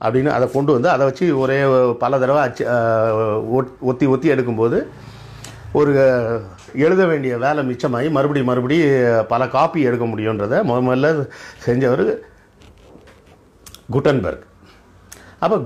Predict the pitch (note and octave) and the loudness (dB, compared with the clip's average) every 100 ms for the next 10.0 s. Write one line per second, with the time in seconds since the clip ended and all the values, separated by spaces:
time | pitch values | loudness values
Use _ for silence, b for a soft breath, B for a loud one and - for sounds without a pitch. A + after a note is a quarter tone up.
0 | - - C3 C#3 A3 G#3+ G3+ F3+ F#3+ E3 | -8 -2 0 2 2 2 0 0 0 2
1 | D3 A#2+ C3+ F#3 C#3+ F3 F#3 E3+ D3 D3 | 0 -2 -2 0 2 0 -2 -2 -2 -2
2 | D3 A#2+ A#2 E3 - A#2+ A#2 C#3 D#3+ D3+ | -2 -4 -2 -2 0 2 2 2 2 2
3 | B2+ A2 A#2 B2+ B2 C3 D3+ B3+ - B2 | 0 0 -2 -2 -2 0 0 -2 -2 -4
4 | B2 A#2+ - D3 B2+ A2+ A2 A2 A#2 B2 | -2 -2 0 0 2 0 -2 -2 -2 -2
5 | G#2 A2 G#2 F#2+ C3 C#3 C#3+ D3+ D#3+ D3+ | 0 0 0 -2 -2 -2 0 2 2 2
6 | C3 F3 E3 D3 D3+ D#3 C3+ B2 B2 D3 | 0 -2 -2 0 2 0 0 0 0 0
7 | C#3+ D3+ C3 D3+ D#3 D3 B2 A#2+ E3 B3 | 0 0 2 2 2 2 0 0 -2 -6
8 | B B B B B D3 E3+ C#3+ - - | B B B B B 2 2 2 -2 -10
9 | - G2+ A2 C3+ A#2 B2+ D3+ B2 F2+ | -8 -4 0 0 0 2 2 0 -4